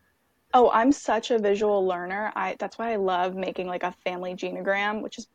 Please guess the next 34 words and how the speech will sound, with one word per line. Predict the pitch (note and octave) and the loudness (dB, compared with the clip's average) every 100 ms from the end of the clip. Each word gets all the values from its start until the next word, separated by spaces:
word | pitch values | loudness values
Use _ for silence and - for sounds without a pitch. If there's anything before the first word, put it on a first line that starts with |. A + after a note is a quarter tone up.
| _ | _
basically | - F3+ - E3 | -4 -2 -2 -4
just | - - | -4 -8
a | D#3+ | -8
family | - E3+ - | -6 -8 -8
tree, | - - - A3+ _ - - _ - | -10 -6 -6 -6 _ -20 -20 _ 0
um, | G3+ F3+ - F3+ G3 _ _ | 4 4 0 -6 -8 _ _
to | - | -10
help | G3+ G#3 F#3+ | -2 2 2
me | F#3+ | 0
figure | F#3 _ G3 F#3 F#3+ | -6 _ -2 0 4
out | F#3 - G#3 - | 4 2 -12 -4
who's | G#3 F#3 F#3 F#3 | 0 2 0 -2
who, | - F3 D#3+ E3+ B3+ | -4 0 2 2 2
but, | - - | 0 -4
like, | E3+ | -6
to | - | -8
have | - - G#3+ _ | -8 -8 -8 _
pictures | - - - - C4+ C#4+ | -18 -16 -14 -4 -2 0
in | E4 | 0
there | F4 F4+ E4+ | 0 -4 -10
too, | - F#3+ - A3+ D4 D#4 _ _ _ _ - | -8 -6 -4 0 -2 -2 _ _ _ _ -8
and | A3 G3 | -6 -6
just, | A3+ - | -8 -10
like, | F3 - | -10 -10
to | - G3+ | -8 -6
be | A#3 G#3 | -2 -2
able | F#3+ | 0
to | E3+ | -2
see | - - - E3 D#3 E3 | -8 -16 -8 -6 -4 -6
the | F#3+ F#3+ - _ _ - | -4 -6 -8 _ _ -14
interactions | G3 F#3 - - - F#3+ F#3 | -10 -8 -6 -6 -6 -10 -6
in | F3+ - | -8 -8
person | - - - G3 A3+ | -8 -8 -8 -6 -4
would | A#3+ G3+ | -4 -6